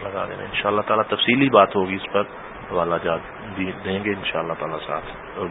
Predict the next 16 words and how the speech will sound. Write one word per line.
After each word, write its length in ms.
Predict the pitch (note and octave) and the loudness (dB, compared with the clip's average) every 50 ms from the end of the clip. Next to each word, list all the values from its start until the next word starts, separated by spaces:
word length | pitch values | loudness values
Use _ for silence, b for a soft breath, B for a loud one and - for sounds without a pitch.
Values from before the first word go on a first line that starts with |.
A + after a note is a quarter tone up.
| F#2 | -4
اس 160 | F#2+ G2 - - | -6 -6 -4 -2
کی 60 | - | 0
بہت 220 | G#2 G#2 G#2 G#2+ G#2+ G#2+ | 6 8 8 8 8 6
بہت 160 | G#2+ G#2 G#2 | 2 2 4
معذرت، 480 | G2 F#2+ G2+ A2 A#2+ B2+ B2+ - - | 6 6 6 8 8 6 4 2 0
لیٹ 560 | - G2+ G2+ G2+ F#2+ F#2+ F#2 G2 G#2+ G#2+ - A2 | -4 -2 0 0 0 0 2 2 2 2 2 0
ہو 120 | G2+ F#2+ | 0 0
گئے 140 | G2 G2 F#2+ | 0 0 2
آپ 160 | F#2+ F#2+ - - - | 2 0 0 -2 -4
سے، 100 | - G2+ | -4 -4
وہ 200 | F#2+ F#2+ F#2+ F#2+ F#2 - - - B B B B B B B B B B - - - | -4 -2 -4 -6 -6 -8 -10 -14 B B B B B B B B B B -12 -8 -6
بس 140 | - - - | -6 -4 -2
کچھ 260 | - - - - - | -2 -2 -2 -2 -4
مصروفیت 540 | G2+ - - - G#2 G2 - - A2 G#2+ G#2+ | -4 -4 -4 -4 -4 -4 -2 0 -2 0 -2
اس، 280 | G2 - - - - | -4 -6 -8 -10 -6
آ، 40 | - | -4